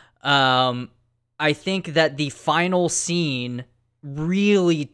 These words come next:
took it apart for me. I didn't like the C G I. I thought a lot of it was hokey. The whole bit where he, like, cuts him in half and the blood, like, goes blah, and it doesn't even look good, and then it just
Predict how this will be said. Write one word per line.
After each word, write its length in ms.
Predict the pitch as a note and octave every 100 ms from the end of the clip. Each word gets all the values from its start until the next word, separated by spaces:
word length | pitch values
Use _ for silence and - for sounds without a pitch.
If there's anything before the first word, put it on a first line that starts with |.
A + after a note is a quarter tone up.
| _ -
took 380 | - F3+ E3+
it 100 | D3+ C3+
apart 520 | - - C3 B2+ -
for 160 | B2
me. 360 | A#2 A2 A2 A2 -
I 140 | C3
didn't 360 | A#2+ D3+ D#3+ D3
like 200 | D3 C#3+
the 60 |
C 240 | C#3+ D3 C#3
G 200 | C3+ B2
I. 380 | A#2+ B2 B2 -
I 80 | A#2+
thought 260 | - C3+ C3+
a 40 |
lot 240 | C3 C3+ C#3
of 80 |
it 100 | C3
was 140 | B2+ -
hokey. 600 | C3+ C3+ - C3+ C3 B2+ - - - -
The 80 |
whole 240 | C3+ E3+ E3+
bit 320 | D3 E3+ E3
where 280 | D3+ D3+ C#3+
he, 260 | D#3 D#3
like, 420 | D3+ C3+ C3+ - -
cuts 280 | F#3 D#3+ E3
him 100 | D#3
in 100 | D3
half 420 | D3 D3+ D3 D3+
and 100 | C#3
the 40 | A#2+
blood, 400 | D3+ D3+ D3 C#3+
like, 180 | C#3
goes 200 | C3 C3+
blah, 200 | C3 E3 F3
and 500 | E3+ D#3 D#3 D3+ D3
it 80 | C3
doesn't 200 | D3+ D#3
even 180 | C#3+ B2
look 280 | D#3 E3+
good, 320 | D3+ E3 D#3+ D#3+
and 220 | C#3 C#3
then 160 | C#3+
it 60 | C#3
just 320 | C3 C3 -